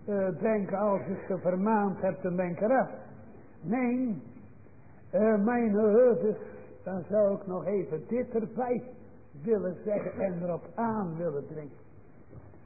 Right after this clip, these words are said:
Er zitten hier verschillende ouders.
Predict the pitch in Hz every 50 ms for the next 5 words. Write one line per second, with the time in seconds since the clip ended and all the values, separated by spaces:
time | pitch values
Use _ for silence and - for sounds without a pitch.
0 | - - - - - - - - - - - - - - - - - - - -
1 | 185 175 - - 240 285 294 - - 269 262 233 269 277 269 196 233 254 - -
2 | - - 294 302 302 302 294 269 254 277 269 262 277 269 247 214 196 185 233 -